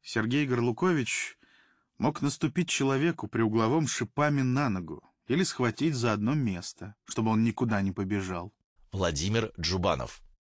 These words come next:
Speaker 1: Мы часто с ним ходили в баню. Он с молодыми в парилку закроется и никого не выпускает, только подбавляет. "Сидеть, сидеть", — говорит. А ты сидишь наверху, как на жердочке,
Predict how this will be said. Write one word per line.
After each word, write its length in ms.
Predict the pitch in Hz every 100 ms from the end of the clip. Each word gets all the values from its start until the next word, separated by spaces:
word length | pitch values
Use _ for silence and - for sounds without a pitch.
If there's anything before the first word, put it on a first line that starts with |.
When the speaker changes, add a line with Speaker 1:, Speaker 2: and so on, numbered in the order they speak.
| _ -
Speaker 1:
Мы 320 | 95 98 92
часто 380 | - 113 101 -
с 140 | -
ним 160 | 85 90
ходили 340 | 92 92 92
в 140 | 87 92
баню. 400 | 120 127 87 82 - - - - _ _ -
Он 180 | 147 151
с 100 | -
молодыми 420 | 110 110 127 123
в 100 | 95
парилку 420 | 107 104 120 98
закроется 720 | 101 98 110 147 190 175 -
и 80 | 123
никого 440 | 113 104 101 101 139
не 100 | 131
выпускает, 840 | 110 117 110 - 90 85 - _ _
только 260 | 117 110 120
подбавляет. 880 | 139 113 143 123 110 95 90 - - _
"Сидеть, 800 | - - 101 135 139 135 123 98
сидеть", — 560 | 92 90 117 139 139 110
говорит. 500 | 107 98 87 - _ _ - - - - - - -
А 100 | -
ты 160 | - 98
сидишь 400 | 101 98 143 -
наверху, 480 | 113 117 110 110 92
как 220 | 95 -
на 120 | 120
жердочке, 600 | 117 107 92 - - 104